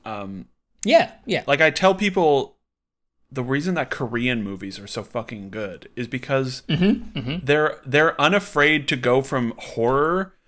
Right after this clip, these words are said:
Speaker 1: to comedy to tragedy to slapstick humor. Like, life is weird and full of all sorts of diverse tones. Like, it
Speaker 2: Yes.
Speaker 1: like, like, one,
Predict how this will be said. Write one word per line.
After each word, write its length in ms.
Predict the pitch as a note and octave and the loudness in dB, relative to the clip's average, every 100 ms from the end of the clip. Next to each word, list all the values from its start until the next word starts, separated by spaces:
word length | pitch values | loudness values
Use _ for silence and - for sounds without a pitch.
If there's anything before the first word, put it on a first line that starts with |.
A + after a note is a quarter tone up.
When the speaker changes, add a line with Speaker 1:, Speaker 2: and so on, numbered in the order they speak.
| _ - | _ -2
Speaker 1:
to 600 | D#3+ C#3 C3 B2 B2 - - | 2 2 2 2 -2 -6 -8
comedy 760 | - A#2 A#2+ C#3+ D#3 E3 F3 F#3 - | -4 0 0 0 -2 -6 -6 -8 -6
to 600 | - C3+ B2+ A#2+ A#2+ A#2 _ _ - | -2 0 0 0 -2 -6 _ _ -4
tragedy 760 | C#3 A#2 C3+ D3+ D#3+ E3 F3 | 2 4 2 0 -2 -4 -6
to 280 | F3 - C3 | -4 -2 0
slapstick 600 | - C3 B2 C#3+ - C#3+ | 2 4 4 2 -2 -6
humor. 380 | - B2+ C#3 E3+ | -2 -2 0 0
Like, 280 | D3 C3+ - _ _ _ _ _ _ _ _ _ _ _ _ - | 2 0 -2 _ _ _ _ _ _ _ _ _ _ _ _ -10
life 520 | C#3+ C#3 F3 D4 - | 0 4 6 4 2
is 340 | E3+ C#3 - B2+ | 0 2 0 -4
weird 600 | G#2 B2+ C#3+ D#3+ F3+ - | 0 4 6 6 2 0
and 160 | C3 B2 | -2 -2
full 300 | - C#3 C#3 | 0 2 4
of 120 | B2 | 2
all 200 | A#2+ B2 | 2 2
sorts 280 | B2 C3+ B2 | 2 0 0
of 260 | A2 G#2+ - | -6 -6 -2
diverse 460 | G#2+ G#2+ A#2 A#2 | -2 0 -2 -4
tones. 540 | - B2+ G#2 F2 E2+ G#2 | -4 -4 -4 -6 -12 -8
Like, 220 | G#2+ - | -8 -2
it 60 | |
Speaker 2:
Yes. 560 | C3 C#3+ - - - - _ _ _ _ _ - | -2 0 -4 -6 -10 -16 _ _ _ _ _ -14
Speaker 1:
like, 360 | C#3+ C#3 E3 D#3 | -4 2 4 4
like, 200 | D3 C3+ | 2 2
one, 680 | C#3+ E3 F#3 F3+ G2+ C3 | 4 4 2 -2 -12 -18